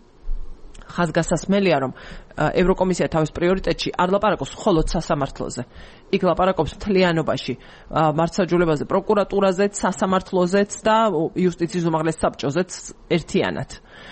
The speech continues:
რადგან რეფორმა ცალკე ერთ შტოში ვერ განხორციელდება. როგორ ფიქრობთ, აპროტესტებთ ამდენი წელია, მუშაობთ ამდენი წელია ამ საკითხებზე? საყვედურად არ გეუბნებით თქვენ, თქვენსაც ცდილობთ. რატომ არ იქმნება ამ საკითხზე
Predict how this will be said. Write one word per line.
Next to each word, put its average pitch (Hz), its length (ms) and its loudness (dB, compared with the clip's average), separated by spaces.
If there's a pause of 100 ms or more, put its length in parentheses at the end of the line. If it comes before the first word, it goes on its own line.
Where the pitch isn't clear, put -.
(140)
რადგან 165 280 2
რეფორმა 202 380 2
ცალკე 185 460 2
ერთ 170 300 0
შტოში 180 440 -2
ვერ 160 160 4
განხორციელდება. 156 800 0 (1200)
როგორ 254 280 2
ფიქრობთ, 160 360 -2 (520)
აპროტესტებთ 233 760 0
ამდენი 180 340 2
წელია, 151 240 0
მუშაობთ 208 600 2
ამდენი 165 380 0
წელია 160 320 0
ამ 160 100 0
საკითხებზე? 156 680 -4 (200)
საყვედურად 220 680 0
არ 185 100 2
გეუბნებით 202 520 2
თქვენ, 175 340 -2
თქვენსაც 175 380 0
ცდილობთ. 165 460 0 (560)
რატომ 214 440 2
არ 185 220 0
იქმნება 196 480 2
ამ 202 120 0
საკითხზე 185 540 -2